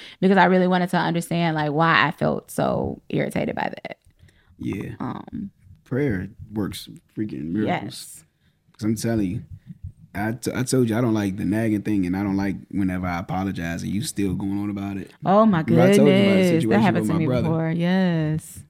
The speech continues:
Speaker 2: I called him. God told me to apologize to him, even though he was wrong.
Speaker 1: Mm-hmm.
Speaker 2: And I called him and apologized. He said, "Yeah, because you said this and did that and such and such." And I'm like,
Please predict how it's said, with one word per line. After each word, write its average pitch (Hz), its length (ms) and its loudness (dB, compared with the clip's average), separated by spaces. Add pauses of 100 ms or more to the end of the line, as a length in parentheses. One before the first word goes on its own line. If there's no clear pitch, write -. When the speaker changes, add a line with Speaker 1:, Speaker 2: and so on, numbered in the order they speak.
Speaker 2:
I 101 100 -4
called 110 400 0
him. 107 160 -2
God 107 320 -2
told 117 220 0
me 110 60 0
to 104 40 0
apologize 104 640 -4
to 117 120 -4
him, 107 200 0
even 104 180 0
though 101 140 -2
he 127 140 2
was 127 180 -4
wrong. 120 380 -4 (120)
Speaker 1:
Mm-hmm. 202 280 4 (320)
Speaker 2:
And 104 100 -8
I 98 140 -4
called 110 280 -2
him 107 100 0
and 98 80 -2
apologized. 110 760 -2
He 127 80 0
said, 110 320 -6 (260)
"Yeah, 165 300 6
because 113 500 0
you 131 300 -2
said 156 400 2
this 170 220 2
and 120 180 -2
did 156 240 6
that 170 220 4
and 117 140 0
such 175 180 0
and 156 60 -6
such." 170 300 0
And 160 80 -6
I'm 117 180 -4
like, 90 220 -14